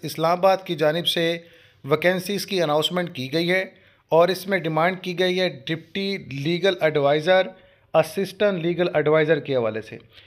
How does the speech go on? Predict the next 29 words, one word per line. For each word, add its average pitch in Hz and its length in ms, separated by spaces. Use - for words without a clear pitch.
डिप्टी 180 420
लीगल 208 260
एडवाइज़र 175 420
की 190 220
जॉब 170 220
की 185 100
अनाउंसमेंट 170 540
की 196 140
गई 196 200
है। 190 160
डिप्टी 165 320
लीगल 180 240
एडवाइज़र 156 500
एमपी 165 400
टू 185 260
के 180 80
हवाले 170 320
से 180 240
जनाब 160 260
वाला 170 160
डिमांड 143 400
की 185 120
गई 175 220
है। 160 400
इसमें 170 440
क्वालिफिकेशन 175 680
पीएचडी 180 360
in 170 180
any 180 240